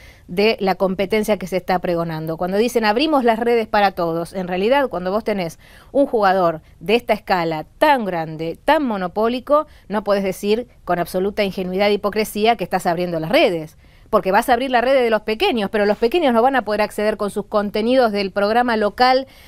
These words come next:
de, este, Quemú Quemú a la, la red de streaming y de contenidos que, que va a poder transmitir la, la Telefónica o cualquier otra empresa internacional.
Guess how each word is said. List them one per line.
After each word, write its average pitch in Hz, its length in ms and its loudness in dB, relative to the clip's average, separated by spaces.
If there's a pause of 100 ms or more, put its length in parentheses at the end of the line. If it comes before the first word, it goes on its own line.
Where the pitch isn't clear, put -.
(120)
de, 220 580 2
este, 202 280 -6
Quemú 240 300 0
Quemú 254 400 2 (440)
a 262 320 4 (180)
la, 196 580 2
la 208 180 0
red 226 200 0
de 220 160 0
streaming 254 400 -2
y 220 80 -2
de 196 120 -2
contenidos 208 540 -2
que, 185 360 -2
que 190 140 -2
va 190 320 4
a 180 220 -4
poder 190 360 -2
transmitir 180 500 -4
la, 170 380 -4
la 170 140 -6
Telefónica 202 720 0
o 165 60 -2
cualquier 175 320 -4
otra 165 160 -6
empresa 165 320 -8
internacional. 156 600 -12